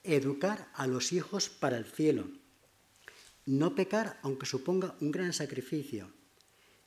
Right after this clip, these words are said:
y aceptar la vida de los hijos y confiar siempre en tiempos difíciles. Así he empezado yo esta charla, confiar en tiempos difíciles. La Virgen María, al pie de la cruz, fue perseverante en la oración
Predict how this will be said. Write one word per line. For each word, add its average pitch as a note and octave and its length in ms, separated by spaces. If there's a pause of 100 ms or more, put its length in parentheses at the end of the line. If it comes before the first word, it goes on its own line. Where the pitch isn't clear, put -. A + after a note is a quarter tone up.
(120)
y C3+ 120
aceptar C#3+ 500
la D3+ 100
vida C#3 260
de B2+ 120
los A#2 200
hijos G3 420 (100)
y C3 100
confiar B2 480
siempre C#3+ 640
en A#2 320
tiempos C#3 480
difíciles. A2+ 640 (420)
Así C3+ 320
he D3+ 40
empezado C#3 540
yo B2 140
esta A#2 180
charla, F#2+ 480 (600)
confiar C3 720
en A2+ 220
tiempos C3 440
difíciles. A2 580 (380)
La A#2 160
Virgen B2+ 320
María, F3 380 (240)
al B2 160
pie A#2 180
de A2 60
la A2+ 80
cruz, C#3+ 320 (400)
fue C#3 360 (460)
perseverante C3 1040
en G#2+ 80
la A2+ 80
oración C3 640